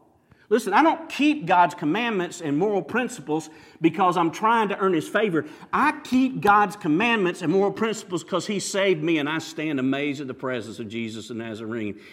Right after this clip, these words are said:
And it comes out of my heart.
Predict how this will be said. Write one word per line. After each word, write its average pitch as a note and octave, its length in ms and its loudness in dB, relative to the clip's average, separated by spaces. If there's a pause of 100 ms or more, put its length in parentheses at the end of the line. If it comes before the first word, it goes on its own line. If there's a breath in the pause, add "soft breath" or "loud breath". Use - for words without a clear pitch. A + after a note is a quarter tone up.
(100)
And D3 140 2
it A3 160 0
comes E3 420 0
out F#3+ 380 2
of D#3 340 2
my C#3 360 0 (180)
heart. G#2 400 -6